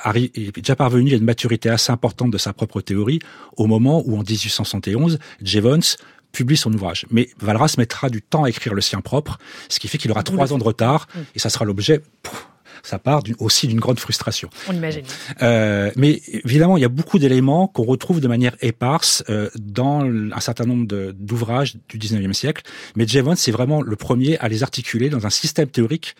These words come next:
Speaker 1: qui est cohérent et qui a la, la, la force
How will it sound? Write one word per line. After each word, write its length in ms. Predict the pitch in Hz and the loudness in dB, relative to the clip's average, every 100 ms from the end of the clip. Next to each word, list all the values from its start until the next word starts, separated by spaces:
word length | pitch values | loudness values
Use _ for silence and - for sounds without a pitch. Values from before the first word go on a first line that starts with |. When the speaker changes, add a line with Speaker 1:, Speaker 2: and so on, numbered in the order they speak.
| - - - - | -20 -20 -20 -14
Speaker 1:
qui 140 | - 123 | -4 -2
est 40 | |
cohérent 460 | - 165 123 135 175 - - 139 | 4 4 4 2 -2 -10 -6 -2
et 100 | 147 | -2
qui 240 | - 156 | 0 0
a 220 | 135 117 - | 0 -2 -4
la, 240 | 107 104 | -4 -4
la, 320 | 104 95 92 95 | -6 -6 -8 -6
la 120 | 110 | -6
force 440 | - - 185 135 | -4 0 0 0